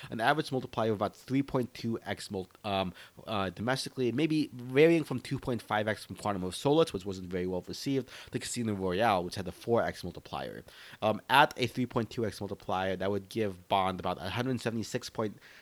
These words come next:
hundred seventy-six point six million dollars domestically, um, not quite the two hundred million dollar mark,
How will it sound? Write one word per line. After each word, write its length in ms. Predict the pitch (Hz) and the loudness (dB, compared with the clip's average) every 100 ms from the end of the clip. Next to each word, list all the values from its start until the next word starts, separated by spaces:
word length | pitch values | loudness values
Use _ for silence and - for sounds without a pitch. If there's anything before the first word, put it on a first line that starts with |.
| - | 2
hundred 260 | 139 151 - | 4 4 4
seventy-six 560 | 131 123 - 120 - | 2 0 -2 -4 -6
point 240 | - 113 98 | -4 -4 -4
six 320 | 113 - - | -8 -8 -6
million 320 | 101 104 101 | -4 -2 -2
dollars 300 | 92 95 87 | -2 -2 -4
domestically, 680 | 98 170 180 175 135 131 127 - - | -2 -2 0 -2 2 2 0 -8 -4
um, 160 | 120 139 | -2 0
not 160 | 202 | 0
quite 200 | - 156 | 4 4
the 60 | 139 | 4
two 180 | - 123 | -2 -2
hundred 200 | 117 110 | 0 0
million 180 | 107 | 0
dollar 240 | 104 101 101 | 0 0 0
mark, 240 | 98 92 | -2 -6